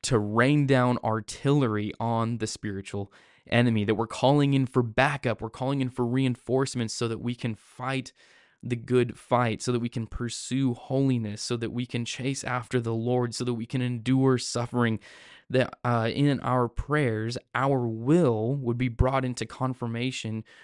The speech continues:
with the Lord's will, that we would begin to desire what he desires and not so much just constantly trying to bend him to fit our desires. And so,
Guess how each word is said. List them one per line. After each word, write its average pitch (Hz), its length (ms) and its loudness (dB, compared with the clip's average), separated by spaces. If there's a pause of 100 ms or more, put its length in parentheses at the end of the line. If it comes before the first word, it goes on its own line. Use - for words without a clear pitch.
(140)
with 113 340 0
the 117 120 2
Lord's 123 500 2
will, 113 520 -2
that 120 80 -4
we 123 140 0
would 120 220 -2
begin 123 380 0
to - 100 -10
desire 117 640 -2
what 113 160 -4
he 117 320 -8
desires 107 840 -10
and 107 160 -6
not 113 280 0
so 117 180 -2
much 110 340 -4
just 110 240 -6 (160)
constantly 120 680 -4
trying 110 360 -4
to 107 120 -4
bend 120 480 0
him 101 380 -4 (440)
to 110 120 -2
fit - 400 -2
our 104 440 0 (600)
desires. 98 960 -4
And 120 180 0
so, 120 240 6